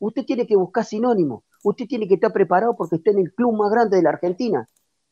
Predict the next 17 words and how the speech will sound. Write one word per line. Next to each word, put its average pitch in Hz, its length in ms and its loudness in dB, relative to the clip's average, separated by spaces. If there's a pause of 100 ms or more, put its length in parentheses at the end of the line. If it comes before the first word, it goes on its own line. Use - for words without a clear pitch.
(580)
Y 208 180 -2
yo 226 200 6
me 208 180 10
iba 214 180 6
al 214 100 6
otro 214 340 8
día, 214 320 2
negro, 214 240 2
yo 196 120 2
creía 208 200 6
que 202 80 4
se 208 120 4
había 214 200 6
olvidado 208 380 4
y 208 40 6
me 196 100 4
decía, 185 460 2